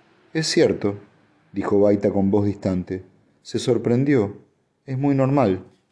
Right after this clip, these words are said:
En realidad, continuó el mulo, Toran no corría ningún peligro. El teniente tenía instrucciones estrictas de dejarnos marchar.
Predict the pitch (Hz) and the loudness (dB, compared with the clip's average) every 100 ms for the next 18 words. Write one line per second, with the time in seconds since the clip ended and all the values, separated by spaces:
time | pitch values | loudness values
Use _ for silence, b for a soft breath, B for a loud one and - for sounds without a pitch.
0 | _ _ _ _ _ _ _ _ _ _ | _ _ _ _ _ _ _ _ _ _
1 | _ _ _ _ _ _ _ - 95 98 | _ _ _ _ _ _ _ -14 -4 0
2 | 95 110 135 113 110 - 87 80 85 90 | 2 4 4 2 0 -6 -6 -2 0 0
3 | 90 85 80 82 - _ _ - 147 131 | 0 -2 -4 -6 -12 _ _ 0 2 2
4 | 104 - 104 123 123 113 123 120 107 113 | 0 -4 -2 -2 2 2 2 2 2 2
5 | 135 123 90 80 82 80 _ b b - | 0 0 0 -2 -4 -10 _ b b -14
6 | 95 110 110 143 139 101 101 120 110 - | -6 -2 0 0 0 -2 0 0 0 -2
7 | 98 - 120 98 92 - 127 127 107 92 | -4 -2 -2 -2 -6 -6 -6 -2 -2 2
8 | 90 87 107 98 95 85 - 85 80 | 0 0 -2 -2 -4 -6 -4 -6 -6